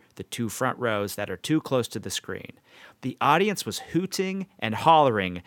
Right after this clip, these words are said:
like it was an Avengers movie. I think all things considered, this movie knows what it is and who it's for, and it's going to have some nice legs. It's also, frankly, a nice movie that from, that was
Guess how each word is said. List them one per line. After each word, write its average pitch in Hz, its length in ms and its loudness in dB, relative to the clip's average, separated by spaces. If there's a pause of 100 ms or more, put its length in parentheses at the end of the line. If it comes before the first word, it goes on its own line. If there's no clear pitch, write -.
(140)
like 135 200 4
it 151 100 2
was 131 180 4
an 127 60 2
Avengers 123 600 2
movie. 90 400 -6 (340)
I 135 120 4
think 165 300 0
all 165 200 8
things 196 320 0
considered, 131 500 0
this 110 180 -2
movie 120 240 0
knows 131 300 2
what 190 140 2
it 165 80 4
is 127 320 4 (160)
and 95 160 -4
who 127 180 2
it's - 140 0
for, 110 440 2 (220)
and 120 100 0
it's 104 200 -4
going 123 260 0
to 143 80 0
have 120 220 0
some 92 200 -4
nice 110 300 -2
legs. 98 500 -8 (200)
It's - 180 0
also, 180 320 6
frankly, 110 680 0 (280)
a 123 120 2
nice 151 340 2
movie 113 560 -2 (380)
that 117 260 2
from, 104 340 -4 (200)
that 123 360 2
was 113 280 0